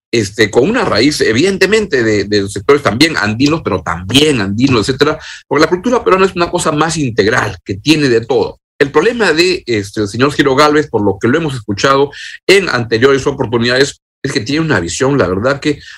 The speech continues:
muy básica de lo que es la, la, la cultura en el Perú, y en cada paso que da simplemente confirma que es una persona absolutamente inadecuada para un puesto como este. Y en el caso de esta composición de la delegación de los peruanos que,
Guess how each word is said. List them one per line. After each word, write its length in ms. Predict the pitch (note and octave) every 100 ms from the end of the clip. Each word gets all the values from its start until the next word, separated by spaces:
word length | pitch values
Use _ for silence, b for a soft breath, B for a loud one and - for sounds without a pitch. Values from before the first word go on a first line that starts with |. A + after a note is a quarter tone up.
| B
muy 160 | - G#3+
básica 520 | F#2+ - - - F2+
de 60 | F2+
lo 140 | F2+
que 80 | A#2
es 80 | A2+
la, 240 | G2 F2
la, 340 | F#2+ F#2 F2+ -
la 180 | F#2+ F2+
cultura 380 | G2+ F#2+ C3 A#2
en 80 | A#2
el 140 | -
Perú, 240 | A#2 C#3 B B B B
y 100 | F3
en 100 | F3+
cada 360 | C#4 C4+ F#3+ E3+
paso 320 | F#3 F3+ C#3+
que 100 | C3
da 260 | C#3+ D#3 A2+ -
simplemente 840 | C3 C#3+ C#3+ C3 A#2+ C#3 C3 C3+
confirma 500 | G#2+ G2 C3 C3 A2
que 240 | C3+ C3 - _ -
es 180 | A#2+
una 180 | C3+ B2+
persona 460 | - F#2+ B2+ C3+ -
absolutamente 840 | - - F3 F#3 F3+ D3 G2 D#2+ F2+
inadecuada 580 | G2 F#2+ C#3+ D#3+ D#3+
para 140 | A2 A2+
un 160 | B2
puesto 320 | A#2+ A#2+ A#2+ A#2
como 240 | A2+ A2+
este. 240 | F2 - - B B -
Y 100 | D#3
en 40 |
el 100 | D3+
caso 380 | A3 A3+ G3+ F3
de 220 | F3 E3+ - - _ _ _ _ _ _ C#3
esta 280 | C#3+ -
composición 640 | B2 G#2 A2 G2 G2+ C#3 C#3
de 80 | A2+
la 100 | G2+
delegación 640 | G2+ G2 - D#3 D3+ C#3
de 100 | B2
los 160 | C3+ -
peruanos 380 | A#2 B2+ C3+
que, 120 | -